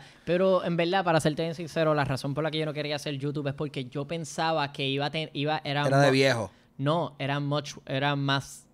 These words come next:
Speaker 1: más trabajo, mucho más trabajo. Yo pensé que era imposible, que era como hacer una película cada vez que ponías un video.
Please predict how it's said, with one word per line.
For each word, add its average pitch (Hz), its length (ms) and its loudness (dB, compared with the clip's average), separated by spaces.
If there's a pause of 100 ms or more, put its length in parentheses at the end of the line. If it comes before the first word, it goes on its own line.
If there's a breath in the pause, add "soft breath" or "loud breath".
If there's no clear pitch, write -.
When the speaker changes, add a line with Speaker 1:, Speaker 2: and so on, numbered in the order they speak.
(140)
Speaker 1:
más 127 220 -8
trabajo, 120 500 -2
mucho 156 520 2
más 110 160 -8
trabajo. 110 240 -6
Yo 117 100 -2
pensé 139 220 -2
que 147 60 -2
era 147 60 -2
imposible, 139 420 -4
que 120 60 -4
era 123 120 -4
como 131 140 -4
hacer 120 140 -6
una 127 120 -4
película 117 400 -6
cada 107 160 -4
vez 104 80 -6
que 117 100 -8
ponías 110 240 -8
un 107 100 -10
video. - 260 -12